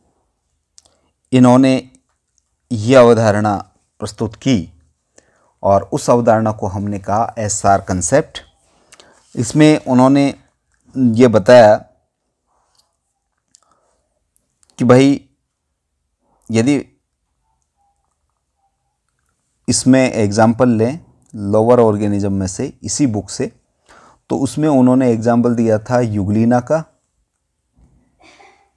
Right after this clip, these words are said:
और यूग्लिना आप जानते हो यूनिसेलुलर ऑर्गेनिज्म है।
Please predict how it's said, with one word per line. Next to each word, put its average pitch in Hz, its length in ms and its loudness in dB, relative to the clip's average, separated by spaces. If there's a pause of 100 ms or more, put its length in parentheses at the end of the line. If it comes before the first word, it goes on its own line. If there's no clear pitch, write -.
(580)
और 98 140 0
यूग्लिना 117 460 0
आप 120 140 2
जानते 110 380 -6
हो 123 260 -6
यूनिसेलुलर 110 720 -6
ऑर्गेनिज्म 104 600 -4
है। 123 140 -10